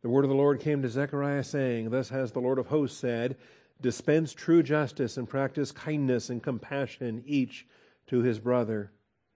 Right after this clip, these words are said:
And do not oppress the widow or the orphan, the stranger or the poor. Do not devise evil in your hearts against one another."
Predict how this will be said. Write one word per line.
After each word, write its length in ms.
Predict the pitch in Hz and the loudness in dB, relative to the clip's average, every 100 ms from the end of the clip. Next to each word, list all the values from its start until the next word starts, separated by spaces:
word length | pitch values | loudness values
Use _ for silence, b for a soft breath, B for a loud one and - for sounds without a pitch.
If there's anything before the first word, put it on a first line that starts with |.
| _ _ _ _ _ _ _ _ _ _ _ _ - | _ _ _ _ _ _ _ _ _ _ _ _ -10
And 140 | 110 | -4
do 140 | 110 | 0
not 160 | 127 131 | 2 2
oppress 440 | 123 - 147 - | -2 0 -2 -2
the 120 | - 120 | -4 2
widow 260 | 131 131 | 4 4
or 100 | 123 | 2
the 120 | 117 | 0
orphan, 420 | 117 123 110 113 107 | 0 0 0 -4 -6
the 80 | |
stranger 460 | 107 - 127 113 117 | -6 -4 -2 -2 -2
or 40 | |
the 80 | 117 | -2
poor. 400 | 110 - 123 113 | -2 0 2 2
Do 140 | 104 120 | 0 0
not 200 | 127 113 | -2 -2
devise 420 | 110 123 127 117 | -2 0 0 0
evil 420 | 139 143 120 117 | 2 4 2 0
in 80 | 120 | -2
your 120 | 120 | -4
hearts 360 | 101 127 110 - | 0 0 0 -4
against 380 | 104 113 110 | -6 -6 -6
one 120 | 117 113 | -6 -4
another." 440 | 113 113 107 104 | -4 -4 -4 -8